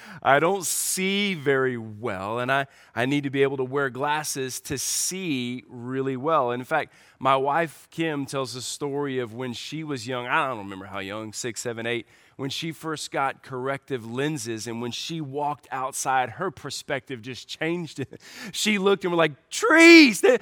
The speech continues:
they're not just green blobs, but they've got leaves and shapes and definition." And her entire perspective was radically changed the moment she put on corrective lenses for the first time. So sometimes we need something to correct our lenses, but sometimes,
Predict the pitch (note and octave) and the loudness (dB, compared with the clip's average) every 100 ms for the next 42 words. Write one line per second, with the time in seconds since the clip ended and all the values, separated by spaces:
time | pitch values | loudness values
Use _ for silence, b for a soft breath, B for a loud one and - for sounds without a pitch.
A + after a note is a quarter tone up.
0 | B B G#3+ C#4 D#4 C4 F#3+ E3+ C4+ D4 | B B 4 8 8 4 -4 -2 2 2
1 | A3 B3 D#4 C#4+ G#3+ C4+ F#4+ C#4 B B | 6 8 8 8 4 2 6 4 B B
2 | - G3 C#4+ E4+ D4+ G3 C#3+ D#3 C#3+ - | 0 4 8 8 8 4 -2 -6 -4 2
3 | E4 D#4 A#3 - F#3+ F3+ A#3+ A#3 G#3+ D4+ | 6 6 2 -2 0 2 2 2 0 0
4 | - G3+ F3+ B B - D4 C4+ G#3+ F3 | 0 0 0 B B 0 2 2 0 0
5 | A3+ B3+ D4 C#4 B3 A#3 - C4 C4+ - | 4 6 6 4 0 -6 -2 2 0 0
6 | G3+ E3+ E3+ D3+ F3 G3+ G#3+ G#3+ G3+ F#3+ | -4 -2 -2 -2 0 4 4 2 0 -4
7 | - A3+ A#3 G3+ F3 C#3+ D#3+ E3 F#3 E3+ | -6 -6 -4 -2 -4 -6 -2 -2 -2 -6
8 | - F#3 D#3+ F3 E3 E3 D3 b b b | -10 -12 -12 -8 -4 -4 -6 b b b
9 | - E3+ F3 - D#3+ C#3 D#3 G3+ F3 C3 | -6 -2 -2 -2 -6 -2 -2 -2 -4 -4
10 | C3+ B2+ - C#3 C#3+ E3+ E3 - - G3+ | -4 -4 -10 -10 -8 -8 -8 -8 -6 -4
11 | G#3 C#3 D3+ D#4+ G4+ E4 F3 D3+ D#3 E4 | -2 -4 -8 -10 -4 -4 -4 -4 -2 -4
12 | - D3 B2+ B2+ A#2 b b b - D#3+ | -6 -6 -4 -6 -6 b b b -8 -8
13 | - D3 C#3+ D3 - C3 B2+ B2 C3 C#3+ | -6 -2 0 0 -2 0 0 0 -2 -4
14 | C#3+ F3 D#3+ D#3 - G4 C#4 F#3 F3 | -4 -4 -4 -6 -6 -4 0 0 0